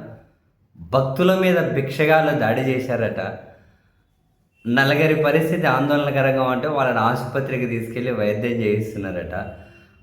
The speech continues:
భక్తుల మీద భిక్షగాళ్ళు ఎందుకు దాడి చేయాల్సి వచ్చింది, ఈ స్థాయిలో ఏంటా, విషయం ఏంటా అని తెలుసుకుంటే, ఆ విషయం తెలుసుకున్న తర్వాత నాకు మరింత షాక్ అనిపించింది, seriously.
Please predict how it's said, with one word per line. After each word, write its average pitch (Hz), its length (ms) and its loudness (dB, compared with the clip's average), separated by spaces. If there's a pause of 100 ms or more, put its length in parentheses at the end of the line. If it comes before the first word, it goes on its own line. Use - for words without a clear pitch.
(140)
భక్తుల 104 540 -2
మీద 139 340 0
భిక్షగాళ్ళు 127 640 0
ఎందుకు 123 180 -2
దాడి 127 260 0
చేయాల్సి 120 380 0
వచ్చింది, 120 480 -4
ఈ 113 440 -4
స్థాయిలో 120 400 0
ఏంటా, 123 680 -2 (360)
విషయం 160 520 2
ఏంటా 147 340 2
అని 135 240 2
తెలుసుకుంటే, 123 880 -2 (120)
ఆ 131 240 4
విషయం 160 380 2
తెలుసుకున్న 156 400 2
తర్వాత 143 280 2
నాకు 156 460 2
మరింత 123 540 0
షాక్ 110 260 -2
అనిపించింది, 101 560 -6 (120)
seriously. 101 480 -2